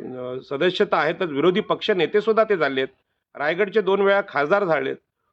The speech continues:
कुलाबा लोकर बोर्डाचे सदस्य होते, महाराष्ट्र सीमे-, अ, महाराष्ट्र सीमावाद जो आहे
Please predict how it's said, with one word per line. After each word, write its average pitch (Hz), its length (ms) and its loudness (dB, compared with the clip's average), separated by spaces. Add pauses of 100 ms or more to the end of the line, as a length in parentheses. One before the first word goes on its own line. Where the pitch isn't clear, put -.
(160)
कुलाबा 196 360 2
लोकर 208 340 2
बोर्डाचे 196 480 2
सदस्य 190 400 0
होते, 139 340 -2 (400)
महाराष्ट्र 202 760 2 (300)
सीमे-, 165 460 -4
अ, 135 120 -4
महाराष्ट्र 160 560 0
सीमावाद 175 540 0
जो 175 120 0
आहे 147 180 2